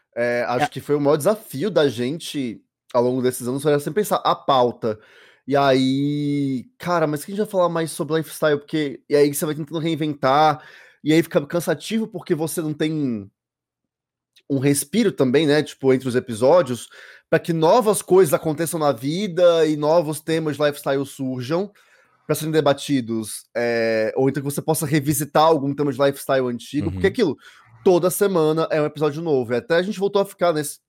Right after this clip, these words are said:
Speaker 1: nessa reta final, assim, reta final, vamos dizer que assim, que não era bem reta final, mas foi. É, começou a ficar meio híbrido, a gente voltou a falar um pouco mais de anime, voltou a,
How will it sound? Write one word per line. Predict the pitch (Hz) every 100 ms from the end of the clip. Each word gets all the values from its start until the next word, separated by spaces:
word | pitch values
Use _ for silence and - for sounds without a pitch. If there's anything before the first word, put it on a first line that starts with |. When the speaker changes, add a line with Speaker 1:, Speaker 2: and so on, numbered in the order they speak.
| _ -
Speaker 1:
nessa | 120 123
reta | 127
final, | 120 127 127 131
assim, | 123 - 143 127 _ _ _ _ _ _
reta | - -
final, | 104 110 110
vamos | 110 110 110 104
dizer | 113
que | 110
assim, | - 104
que | 98 107
não | 127
era | 131
bem | 110 113
reta | 110 110
final, | 113 120 117
mas | 107 -
foi. | 117 101 _ - - _ -
É, | 120 120 120 117 117 110 110 104 - _ -
começou | 143 143 151
a |
ficar | 156
meio | 147 139
híbrido, | 127 175 156 151
a | 143
gente | 139 135
voltou | 123 135 156
a | 156
falar | 151 143
um |
pouco | 139 131
mais | 131 127
de | 117
anime, | 113 147 160 156 156 156 - _ _ _ -
voltou | 123 139 139 143 143 135
a, | 127